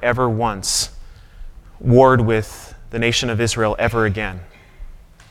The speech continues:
Is that not what your God gives you? I can't tell you that the source of your fears are gonna go away. I can't tell you that everything that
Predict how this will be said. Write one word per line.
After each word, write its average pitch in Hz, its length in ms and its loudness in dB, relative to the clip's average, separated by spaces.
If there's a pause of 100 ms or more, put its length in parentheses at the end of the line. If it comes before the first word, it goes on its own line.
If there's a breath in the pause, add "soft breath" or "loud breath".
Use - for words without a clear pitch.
(880 soft breath)
Is 127 120 -2
that 180 160 2
not 196 180 -2
what 156 180 -2
your 165 120 0
God 139 260 0
gives 143 240 -6
you? 180 220 -6 (1900 soft breath)
I 151 80 2
can't 202 240 2
tell 185 280 6
you 151 200 2
that 131 260 2
the 117 200 0
source 151 360 -4
of 135 80 -4
your 131 80 -2
fears 143 340 -2
are 127 60 -4
gonna 117 180 -8
go 117 180 -2
away. 117 200 0
I 104 80 -4
can't 131 300 -10 (280 loud breath)
tell 151 220 4
you 165 140 4
that 139 120 4
everything 156 540 -2
that 127 220 -2